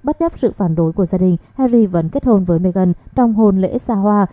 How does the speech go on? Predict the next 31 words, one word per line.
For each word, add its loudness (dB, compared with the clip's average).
vào 2
ngày 2
mười 2
chín -2
tháng -2
năm 2
hai -4
nghìn 0
không 0
trăm -2
mười 0
tám. -4
Hiện -4
tại, -2
cặp -4
đôi 6
đã -6
rời 2
khỏi -2
hoàng 0
gia, 2
sống 0
ở 0
Mỹ -2
và -4
có -6
hai -4
con -2
nhỏ. 4
Trước 0
đó, 0